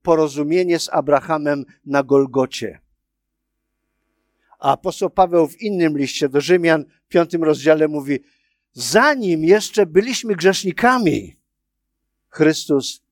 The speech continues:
za nas umarł". Nie czekał na naszą reakcję, na moją, twoją reakcję.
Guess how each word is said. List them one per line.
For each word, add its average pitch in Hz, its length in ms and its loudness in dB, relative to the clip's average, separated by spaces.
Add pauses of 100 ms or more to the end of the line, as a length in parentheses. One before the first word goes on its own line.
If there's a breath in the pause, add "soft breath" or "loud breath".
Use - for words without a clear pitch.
za 127 240 -2
nas 123 240 -6
umarł". 107 460 -8 (180 soft breath)
Nie 214 200 2
czekał 185 520 0
na 143 120 -4
naszą 151 360 -2
reakcję, 131 440 -4 (160 soft breath)
na 156 140 2
moją, 151 420 2 (180)
twoją 147 440 2
reakcję. 117 720 0